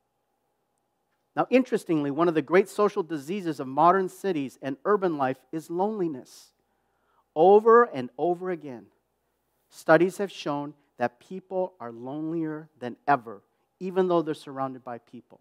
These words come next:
even though they're connected on social media. Loneliness is a deep and entrenched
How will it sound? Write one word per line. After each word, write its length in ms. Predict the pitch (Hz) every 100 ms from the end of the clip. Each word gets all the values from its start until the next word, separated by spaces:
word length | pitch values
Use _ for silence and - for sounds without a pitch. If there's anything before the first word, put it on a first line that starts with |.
| _ _ _
even 300 | 202 208 208
though 140 | 196 180
they're 120 | 175
connected 460 | - 165 160 156
on 140 | 139 135
social 380 | - 139 - 131
media. 400 | 131 139 127 113 _ _
Loneliness 920 | 127 143 196 233 208 160 120 - - _
is 200 | 147 147 -
a 140 | 202
deep 460 | 107 214 226 240 _
and 120 | 135
entrenched 720 | 120 - - 190 156 - -